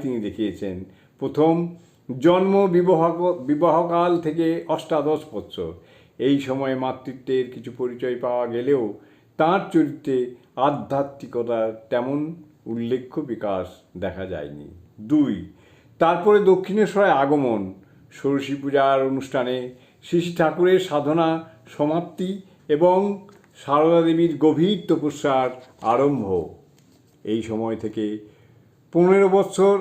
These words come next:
অর্থাৎ শ্রীরামকৃষ্ণের দেহরক্ষাকাল পর্যন্ত একই সঙ্গে তাঁর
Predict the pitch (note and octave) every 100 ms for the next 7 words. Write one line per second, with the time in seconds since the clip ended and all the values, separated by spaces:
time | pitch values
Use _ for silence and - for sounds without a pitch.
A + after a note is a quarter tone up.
0 | - E3+ E3+ F3+ F3+ F3+ F3 F3 E3+ F3
1 | F3 E3 - F3+ E3+ D#3 D#3+ E3 E3+ E3+
2 | D#3+ E3 E3 E3+ E3+ E3 D#3+ D#3 E3 E3
3 | E3 D#3+ D#3+ - _ - D3+ F3 E3+ F#3
4 | E3+ D#3+ D3+ D3 C#3+ C#3